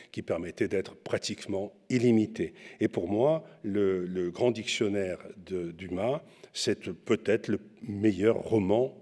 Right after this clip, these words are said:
de Dumas, en fait. C'est un roman un peu décousu, mais c'est un très, très grand roman. Je, j'ai mis ici la, l'effort considérable qu'a fait, euh, Alain Ducasse pour réussir quelques recettes de, d'Alexandre Dumas. Il en a fait une cinquantaine, je le rappelle, il y en a trois mille.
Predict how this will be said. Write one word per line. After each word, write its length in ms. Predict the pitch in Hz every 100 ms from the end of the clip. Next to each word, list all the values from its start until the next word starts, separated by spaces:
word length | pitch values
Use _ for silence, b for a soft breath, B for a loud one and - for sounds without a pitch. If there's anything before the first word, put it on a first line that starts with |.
| -
de 140 | 101 107
Dumas, 320 | 107 110 104
en 160 | 87
fait. 340 | 85 95 85 - B B
C'est 120 | -
un 40 | 82
roman 280 | 90 90
un 40 | 104
peu 180 | - 127
décousu, 560 | 120 - 98 85 101
mais 80 | 110
c'est 240 | - 104
un 60 | 95
très, 200 | - -
très 200 | - 90
grand 340 | 80 104 120 -
roman. 400 | - - 95 - B B B B -
Je, 400 | - 104 95 92
j'ai 160 | 95
mis 160 | 104 110
ici 400 | 92 - - 120
la, 240 | 95 82 - B B -
l'effort 580 | 98 90 95 - 104
considérable 640 | - 190 - 117 110 117 -
qu'a 160 | 101
fait, 420 | - - 98 85 - - _ -
euh, 300 | 95 92 -
Alain 240 | 117 117
Ducasse 460 | 107 104 127 107 -
pour 200 | - 95
réussir 440 | 123 120 - 117
quelques 360 | - 95 - 95
recettes 540 | 98 - 120 90 -
de, 80 | 95
d'Alexandre 480 | 87 107 101 - 92
Dumas. 380 | 90 92 123 131 B B B B
Il 80 | 101
en 60 |
a 60 | 95
fait 180 | - 98
une 100 | 95
cinquantaine, 680 | - 95 87 85 117 120 123 B B
je 120 | 98
le 60 | 95
rappelle, 280 | 80 - 120
il 80 | 98
y 40 |
en 60 | 98
a 80 |
trois 220 | 98 - 95
mille. 300 | 98 113